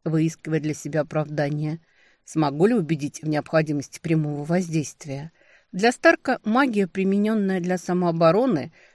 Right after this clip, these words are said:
камень преткновения в его планах. Я думал, он выйдет на задворке торгового центра, но мы вошли в дорогое кафе-ресторан на первом этаже. Все столики заняты посетителями, свободных мест нет.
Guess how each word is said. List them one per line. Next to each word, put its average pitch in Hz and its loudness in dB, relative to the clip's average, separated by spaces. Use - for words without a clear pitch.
камень 240 4
преткновения 190 0
в 139 -4
его 135 -6
планах. 135 -6
Я 214 2
думал, 311 6
он 277 2
выйдет 254 -2
на 240 0
задворке 226 -2
торгового 240 0
центра, 151 0
но 131 -4
мы 160 -2
вошли 330 0
в 339 -4
дорогое 262 0
кафе-ресторан 262 -2
на 160 0
первом 160 -4
этаже. 156 -6
Все 165 0
столики 160 0
заняты 156 -2
посетителями, 131 -8
свободных 220 -2
мест 214 -4
нет. 135 -4